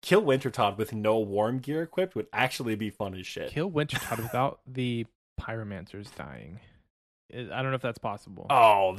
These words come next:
Speaker 1: that would
Speaker 2: I don't think
Speaker 1: suck,
Speaker 2: it's possible,
Speaker 1: dude.
Speaker 2: actually.
Speaker 1: You'd have to go to a mass world for it. You'd have
Speaker 2: You'd
Speaker 1: to
Speaker 2: have
Speaker 1: go to a
Speaker 2: to.
Speaker 1: mass world.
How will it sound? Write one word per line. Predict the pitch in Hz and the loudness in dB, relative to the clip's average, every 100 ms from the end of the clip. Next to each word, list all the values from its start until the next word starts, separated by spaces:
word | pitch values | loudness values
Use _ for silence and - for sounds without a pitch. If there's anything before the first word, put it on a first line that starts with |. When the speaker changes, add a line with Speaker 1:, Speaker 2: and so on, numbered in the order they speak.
| 113 | 0
Speaker 1:
that | 156 165 131 | 4 4 2
would | 107 92 - - - | -4 -6 -8 -6 0
Speaker 2:
I | 175 | 4
don't | 202 | 4
think | 170 | 2
Speaker 1:
suck, | 131 | -2
Speaker 2:
it's | - | -2
possible, | 113 113 113 107 | -2 -2 -4 -4
Speaker 1:
dude. | 104 | -6
Speaker 2:
actually. | - 117 117 117 - | -4 -4 -4 -8 0
Speaker 1:
You'd | 156 185 | 4 4
have | 226 - | 4 4
to | |
go | 175 | 4
to | 139 | 4
a | 107 | 2
mass | 101 101 95 101 | -2 -6 -8 -12
world | 101 95 | -14 -16
for | - 85 80 | -12 -10 -10
it. | - | -6
You'd | 131 | -6
have | 127 143 131 | 0 2 2
Speaker 2:
You'd | 110 | 0
Speaker 1:
to | |
Speaker 2:
have | 107 | -8
Speaker 1:
go | 95 | -8
to | 110 | -8
a | |
Speaker 2:
to. | 110 | -8
Speaker 1:
mass | 107 - | -12 -18
world. | - 76 120 | -14 -14 -14